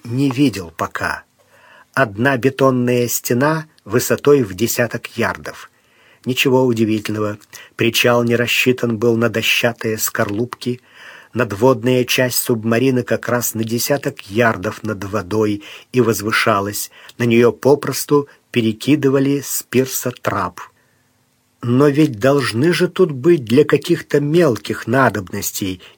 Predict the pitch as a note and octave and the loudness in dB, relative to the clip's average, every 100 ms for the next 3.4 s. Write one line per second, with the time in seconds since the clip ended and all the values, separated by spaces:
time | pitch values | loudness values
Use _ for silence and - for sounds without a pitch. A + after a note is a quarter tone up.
0 | - B2+ G2+ A#2+ D#3+ D#3+ F3+ E3+ - E3+ | 0 0 2 0 0 0 -2 0 0 2
1 | F3 C3 G#2 - G2+ A#2 G2+ G#2+ - - | 4 2 -2 -4 0 0 0 -4 -6 -8
2 | A#2 A2 - G#2+ A#2 A#2+ B2 A#2 A#2+ - | -4 -2 -2 0 2 2 0 -2 -4 0
3 | F#3 C#3+ - - | 2 2 -2 -12